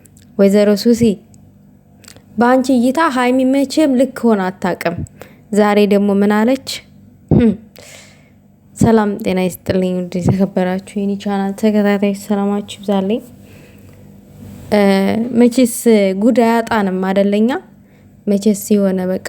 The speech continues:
ተስንቱ ጋር ተናንቀን እንደምንገፋው ራሱ ግራ እየገባኝ ነው። እኔ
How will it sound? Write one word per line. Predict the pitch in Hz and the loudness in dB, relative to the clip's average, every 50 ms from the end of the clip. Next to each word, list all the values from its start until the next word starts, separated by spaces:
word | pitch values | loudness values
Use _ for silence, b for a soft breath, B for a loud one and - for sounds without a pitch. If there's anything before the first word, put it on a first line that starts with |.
| 208 202 | -6 -2
ተስንቱ | - 269 269 247 285 269 247 254 220 | 0 2 2 2 2 2 2 2 0
ጋር | 240 240 226 226 | 2 0 0 0
ተናንቀን | - 226 220 220 214 220 226 233 233 226 226 - - 247 247 247 | 0 2 2 2 2 2 2 0 0 -2 -4 -6 -4 -4 -2 0
እንደምንገፋው | 233 220 214 214 208 214 220 220 220 220 220 220 233 226 233 233 277 262 240 | 0 0 2 0 0 2 2 2 4 2 2 2 0 -2 -2 -2 -2 -2 0
ራሱ | 240 247 262 277 302 262 | 0 -2 -2 -2 -2 -2
ግራ | 226 247 247 269 269 | -2 -2 0 0 0
እየገባኝ | 240 220 226 220 233 226 226 - - 240 233 202 180 | 2 2 2 2 0 -2 -2 -4 -4 -4 -4 -4 -4
ነው። | 180 - - - B B B B B B B B B - - | -8 -12 -14 -20 B B B B B B B B B -4 0
እኔ | 247 | 2